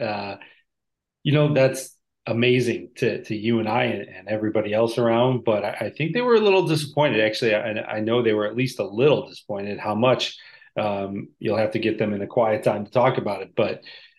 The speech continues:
uh, certainly there were chances for them to steal more points and,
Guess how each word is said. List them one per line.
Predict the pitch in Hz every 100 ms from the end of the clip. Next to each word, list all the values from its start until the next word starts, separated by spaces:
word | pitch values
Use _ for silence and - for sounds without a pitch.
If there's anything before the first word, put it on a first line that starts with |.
| -
uh, | 110 110
certainly | 104 - 180 180 170
there | 151
were | 135 147 147
chances | 147 139 139 143 131 110 -
for |
them | 120 113 113
to | 110
steal | - - 127 120 113
more | 117 113
points | - 120 113 113
and, | 110 104